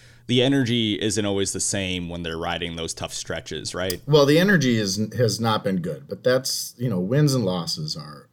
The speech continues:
Speaker 2: are what the best thing for that. And they're, they're trying to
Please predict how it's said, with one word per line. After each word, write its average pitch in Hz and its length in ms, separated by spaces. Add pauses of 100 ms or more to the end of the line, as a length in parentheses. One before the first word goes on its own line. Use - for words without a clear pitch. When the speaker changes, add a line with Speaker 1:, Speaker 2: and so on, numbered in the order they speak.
(120)
Speaker 2:
are 76 260
what 80 200 (260)
the 90 240
best 139 420
thing 78 320
for 87 140
that. 67 280 (220)
And 95 240
they're, 117 320
they're 113 260
trying 123 440
to 110 200